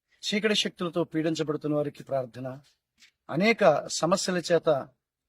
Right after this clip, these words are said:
బాధపడుతున్న వారికి ఒక విడుదల కార్యాలు ప్రభువారు గడిచినటువంటి పదిహేను వార్షికోత్సవాలుగా ఈ మహాసభలో జరిగిస్తూ ఉన్నారు. వచ్చినటువంటి వేవేల ప్రజలకు ఇక్కడ భోజన వసతిని కూడా మేము ఏర్పాటు చేస్తున్నాము.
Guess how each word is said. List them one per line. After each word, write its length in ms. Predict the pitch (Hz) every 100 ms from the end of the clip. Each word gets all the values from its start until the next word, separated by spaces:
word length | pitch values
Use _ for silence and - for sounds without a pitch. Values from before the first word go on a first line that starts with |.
| _ _ _
బాధపడుతున్న 580 | - 170 175 175 165 156
వారికి 260 | 151 151 143
ఒక 120 | 139
విడుదల 340 | 143 175 180
కార్యాలు 640 | 170 160 147 147 147 151 _ _ _ -
ప్రభువారు 560 | 131 139 160 151 139 - _ _ _ _ _ _ _ _ - 151
గడిచినటువంటి 840 | 170 180 170 165 160 156 131 - _ _ _ _ _ 139
పదిహేను 380 | 165 160 190
వార్షికోత్సవాలుగా 1040 | 165 165 185 208 196 185 185 170 160 160 156
ఈ 260 | 147 156 147 _ 135
మహాసభలో 580 | 147 165 - 156 165
జరిగిస్తూ 480 | 151 139 139 - 156
ఉన్నారు. 320 | 135 139 151 170 _ _ _ _ _ _ _ _ _ _ _ _ _ _ 147
వచ్చినటువంటి 640 | - 208 202 190 185 170
వేవేల 400 | 143 160 190 220
ప్రజలకు 500 | 214 175 175 180 180
ఇక్కడ 400 | 160 147 139 - _ _ _ _ _ _ 123
భోజన 320 | 185 214 220
వసతిని 380 | 196 190 175 165
కూడా 160 | 160
మేము 260 | 151 147 143
ఏర్పాటు 520 | 131 139 - 151 -
చేస్తున్నాము. 480 | 147 - 147 151